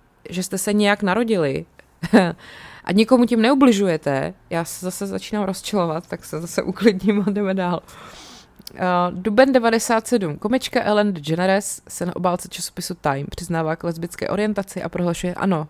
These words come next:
jsem lesbička. Yes, I'm gay." To je velmi známá obálka, velmi známá fotka. A jak třeba tu Ellen, eh,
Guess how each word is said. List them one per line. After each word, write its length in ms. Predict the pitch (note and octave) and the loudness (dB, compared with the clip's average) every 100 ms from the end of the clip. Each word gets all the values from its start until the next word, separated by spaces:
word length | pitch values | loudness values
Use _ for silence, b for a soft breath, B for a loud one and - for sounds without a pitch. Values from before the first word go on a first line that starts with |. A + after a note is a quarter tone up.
| _ | _
jsem 180 | - E3+ | -10 -4
lesbička. 500 | D3+ D#3+ - - D3 B B | -4 -4 -8 -10 -12 B B
Yes, 220 | F3+ F3 - | -6 -6 -6
I'm 100 | F3 | -4
gay." 240 | E3 D#3 D3+ B B B B B | -2 -2 -4 B B B B B
To 80 | - | 2
je 60 | F3+ | 2
velmi 440 | D#3+ E3 E3+ E3+ | 2 4 6 4
známá 360 | D#3 D3 C#3+ C#3 | 2 0 0 -2
obálka, 440 | D3 C#3 C3+ D#3+ | 0 2 2 0
velmi 240 | D#3+ D3+ D3 | -4 -2 -2
známá 340 | D3+ C#3 C#3 | -2 -2 -4
fotka. 360 | - D3+ - A#2+ | -6 -8 -2 -2
A 140 | - | 0
jak 240 | E3 E3 | 0 0
třeba 260 | - F#3+ F3+ | -2 -4 -2
tu 160 | F3+ G3+ | -2 -2
Ellen, 440 | F3 D#3+ D#3+ F#3 | 2 2 0 -4
eh, 120 | - | -4